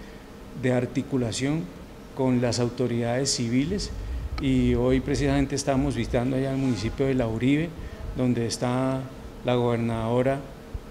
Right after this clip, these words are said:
poniendo al servicio un hospital muy importante, un dispensario con todas las capacidades ahí en el batallón, eh,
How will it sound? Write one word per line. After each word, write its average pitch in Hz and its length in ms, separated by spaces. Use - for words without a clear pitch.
poniendo 131 800
al 117 160
servicio 123 600
un 139 460
hospital 127 600
muy 135 480
importante, 143 560
un 147 60
dispensario 123 640
con 120 200
todas 131 260
las 139 140
capacidades 120 680
ahí 117 220
en 127 120
el 131 80
batallón, 117 600
eh, 120 480